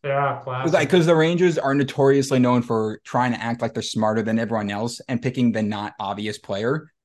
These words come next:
Speaker 2: and then it blowing up and then they're like, "How did this happen?" So Stramel was there,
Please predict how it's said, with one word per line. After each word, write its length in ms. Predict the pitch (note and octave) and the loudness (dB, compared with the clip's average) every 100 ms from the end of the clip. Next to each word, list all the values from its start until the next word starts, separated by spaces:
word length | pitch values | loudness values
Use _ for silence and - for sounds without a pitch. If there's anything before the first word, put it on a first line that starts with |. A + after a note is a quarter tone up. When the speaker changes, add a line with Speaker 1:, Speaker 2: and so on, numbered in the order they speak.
| - | -2
Speaker 2:
and 120 | C3+ | 0
then 80 | B2+ | 2
it 80 | A2 | 0
blowing 320 | A#2 A#2 A#2 | 0 2 2
up 200 | A#2 A#2 | 2 0
and 100 | A2 | -2
then 120 | G#2+ | -2
they're 120 | G#2 | -2
like, 180 | G#2 G2 _ _ _ | -2 -6 _ _ _
"How 140 | - B2+ | -6 -6
did 100 | G#2+ | -6
this 140 | G#2 | -8
happen?" 420 | A2 G2+ G2 - _ _ _ _ _ _ - | -8 -8 -12 -20 _ _ _ _ _ _ 2
So 160 | D3+ | 4
Stramel 400 | C3+ C3+ C#3+ D3+ | 6 4 6 6
was 160 | D3 C3 | 4 4
there, 440 | A#2+ A2+ A2 A2 | 4 4 4 2